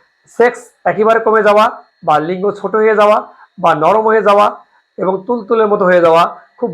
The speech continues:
দ্রুত উত্তেজনা হয়ে একদম ছোট হয়ে যায়। পাঁচ নম্বরটা যৌন দুর্বলতা ও দ্রুত বীর্যপাত। এত দ্রুত বীর্যপাত হয় যে সে কোনো ক্রমে মেলামেশা সহবাস করতেই পারে না,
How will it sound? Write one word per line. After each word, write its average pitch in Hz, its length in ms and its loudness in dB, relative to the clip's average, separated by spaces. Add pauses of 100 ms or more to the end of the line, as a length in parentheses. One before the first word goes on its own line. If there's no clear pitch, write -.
দ্রুত 220 220 -6 (140)
উত্তেজনা 202 420 -2
হয়ে 233 140 2 (480)
একদম 185 220 -2 (100)
ছোট 233 140 -8 (100)
হয়ে 185 220 2
যায়। 151 220 2 (1300)
পাঁচ 208 240 2
নম্বরটা 233 320 0 (380)
যৌন 214 180 0 (120)
দুর্বলতা 214 360 0 (120)
ও - 20 0 (100)
দ্রুত 208 180 -2 (120)
বীর্যপাত। 170 420 0 (480)
এত 190 180 0 (100)
দ্রুত 226 200 -6 (120)
বীর্যপাত 220 420 0
হয় 196 180 2
যে 170 80 2 (460)
সে 202 140 0 (440)
কোনো 208 220 0
ক্রমে 226 260 0
মেলামেশা 202 420 0
সহবাস 196 280 2 (100)
করতেই 233 380 0
পারে 151 200 2
না, 117 60 -6